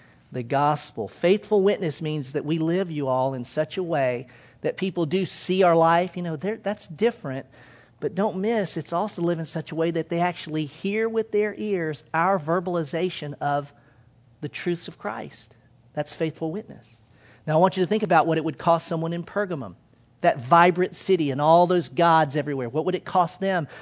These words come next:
to begin to say, "No, that's not a god. No, I won't bow to Caesar. No." Oh, it costs your life. Short of your life, you'd be pers-, you would be persecuted.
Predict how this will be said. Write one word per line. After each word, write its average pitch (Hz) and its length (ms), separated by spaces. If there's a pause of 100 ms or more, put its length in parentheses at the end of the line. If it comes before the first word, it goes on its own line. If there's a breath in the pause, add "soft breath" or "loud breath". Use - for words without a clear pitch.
(120)
to - 80
begin 165 280
to 160 100
say, 156 280
"No, 165 320
that's 151 260
not 156 260
a 170 60
god. 139 340
No, 156 200
I 151 100
won't 156 260
bow 151 200
to 139 100
Caesar. 139 360
No." 156 300 (680 loud breath)
Oh, 151 120
it 135 80
costs - 420
your 113 100
life. 196 500 (840)
Short 190 320
of 156 80
your 147 140
life, 175 340
you'd 151 100
be 135 80
pers-, 139 320
you 170 140
would 233 180
be 196 100
persecuted. 127 680